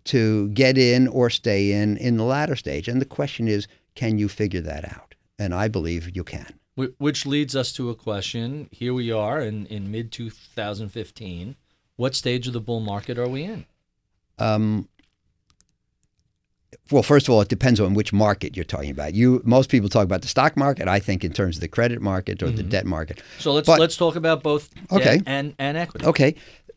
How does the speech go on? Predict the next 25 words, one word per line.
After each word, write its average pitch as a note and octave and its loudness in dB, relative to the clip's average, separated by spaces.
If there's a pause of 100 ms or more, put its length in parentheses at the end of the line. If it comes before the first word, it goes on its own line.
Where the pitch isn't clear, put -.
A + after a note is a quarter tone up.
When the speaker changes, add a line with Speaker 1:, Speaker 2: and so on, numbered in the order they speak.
(120)
Speaker 1:
Uh, - -2 (240)
well, G3+ 8
first B3 8
of G3+ 4
all, E3 10
let E3 8
me D#3+ 8
say C3+ 8
that A#2 2
the B2 2
U D3 6
S E3+ 4
economy B2 4
is A2 2
doing G#2 2
okay. - -6 (260)
Speaker 2:
Mm-hmm. F#2+ -6
Speaker 1:
Uh, G2 0
it, - -2
we A#2+ 2
have A#2 4
a G#2 2 (380)
gradual, B2+ 6
unsteady, A2 4
halting, A2 4